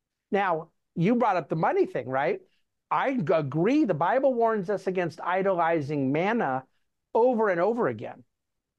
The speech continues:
But see, this is one thing I love about Tim Keller's book, Counterfeit Gods.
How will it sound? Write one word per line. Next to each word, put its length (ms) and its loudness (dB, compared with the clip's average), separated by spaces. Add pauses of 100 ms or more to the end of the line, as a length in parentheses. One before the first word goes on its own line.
(120)
But 160 0
see, 320 0
this 280 0
is 60 0
one 140 4
thing 100 2
I 60 0
love 200 2
about 220 -2
Tim 200 0
Keller's 360 2
book, 240 -2
Counterfeit 560 -2
Gods. 480 -2